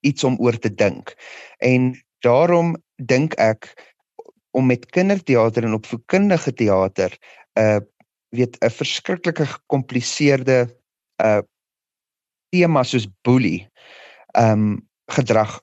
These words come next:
aan te raak, is die perfekte manier om te doen. Ja, daar's verskillende maniere hoe mense al boeliegedrag aangeraak het. Weet,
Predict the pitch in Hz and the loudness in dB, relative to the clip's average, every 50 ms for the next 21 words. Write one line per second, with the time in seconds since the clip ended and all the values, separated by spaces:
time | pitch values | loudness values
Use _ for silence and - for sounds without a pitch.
0 | _ _ _ 139 165 175 175 - 151 113 101 98 101 - - 120 117 - - 120 | _ _ _ 0 0 0 0 0 0 2 2 0 0 -2 -6 -6 -6 -2 -2 -2
1 | 113 113 - _ - 127 117 - - - 143 131 - - 131 120 107 98 95 95 | -2 -2 -4 _ -4 -4 -4 -4 -2 -2 -2 -2 -2 -6 -4 -2 -2 0 0 -2
2 | 92 92 95 - - - 67 - - - - - - - - - - - _ _ | -2 -4 -6 -8 -8 -8 -8 -8 -10 -14 -18 -20 -20 -20 -20 -20 -20 -20 _ _
3 | _ _ _ _ _ _ _ _ _ _ _ _ _ - - - 165 196 196 180 | _ _ _ _ _ _ _ _ _ _ _ _ _ -20 -20 -8 -2 -2 0 2
4 | 185 180 175 - 190 175 - - 196 185 190 190 190 180 156 123 117 123 131 135 | 2 2 0 0 -6 -6 -2 -2 0 0 2 2 2 2 2 2 2 4 4 4
5 | 131 123 120 120 120 113 117 104 107 107 - - 117 117 107 - 104 101 113 107 | 4 2 2 2 2 0 0 0 0 0 0 0 0 0 0 -2 0 0 0 -2
6 | - - 107 98 101 101 - 113 110 110 - - 104 101 98 95 - 101 92 - | -2 -2 0 0 -2 0 -2 -4 -4 -2 -2 0 2 2 2 2 0 -6 -6 -2
7 | - 127 127 _ | -4 -4 -4 _